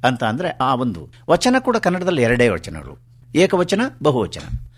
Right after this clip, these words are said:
ಸಂಸ್ಕೃತದಲ್ಲಿ ಇನ್ನೊಂದು ವಚನ ಇದೆ, ದ್ವಿವಚನ ಅಂತ ಒಂದಿದೆ, ತ್ರಿವಚನ ಅಂತಲೂ ಹೇಳ್ತಾರೆ ಅವರು. ಹಾಗಾಗಿ ಕನ್ನಡದಲ್ಲಿ ಏಕವಚನ ಒಂದಿದ್ರೆ ಅದು ಏಕವಚನ, ಅದು ಒಂದಕ್ಕಿಂತ ಹೆಚ್ಚಿರೋದೆಲ್ಲ ಬಹುವಚನವೇ. ಅದು ಎರಡಿರಲಿ, ಮೂರಿರಲಿ, ಸಾವಿರ ಇರಲಿ, ಲಕ್ಷ ಇರಲಿ, ಅವು ಬಹುವಚನ. ಅದು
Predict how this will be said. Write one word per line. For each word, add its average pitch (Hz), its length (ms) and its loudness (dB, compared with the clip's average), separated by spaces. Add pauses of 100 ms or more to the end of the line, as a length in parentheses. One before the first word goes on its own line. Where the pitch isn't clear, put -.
ಸಂಸ್ಕೃತದಲ್ಲಿ 202 680 2
ಇನ್ನೊಂದು 185 260 -2
ವಚನ 90 220 -4
ಇದೆ, 76 180 -16
ದ್ವಿವಚನ 143 400 2
ಅಂತ 123 180 -4
ಒಂದಿದೆ, 85 360 -10 (160)
ತ್ರಿವಚನ 151 440 2
ಅಂತಲೂ 120 260 -2
ಹೇಳ್ತಾರೆ 98 360 -4
ಅವರು. - 340 -20 (720)
ಹಾಗಾಗಿ 214 320 6
ಕನ್ನಡದಲ್ಲಿ 180 760 2
ಏಕವಚನ 196 520 2 (100)
ಒಂದಿದ್ರೆ 226 480 4
ಅದು 240 80 2
ಏಕವಚನ, 185 540 0
ಅದು - 240 -20 (240)
ಒಂದಕ್ಕಿಂತ 233 520 4
ಹೆಚ್ಚಿರೋದೆಲ್ಲ 233 600 6
ಬಹುವಚನವೇ. 208 580 6
ಅದು 120 100 4
ಎರಡಿರಲಿ, 156 480 4
ಮೂರಿರಲಿ, 151 500 -2
ಸಾವಿರ 147 300 2
ಇರಲಿ, 147 280 0 (120)
ಲಕ್ಷ 120 200 -2
ಇರಲಿ, 95 360 0 (240)
ಅವು 196 140 -2
ಬಹುವಚನ. 117 520 -2
ಅದು - 320 -12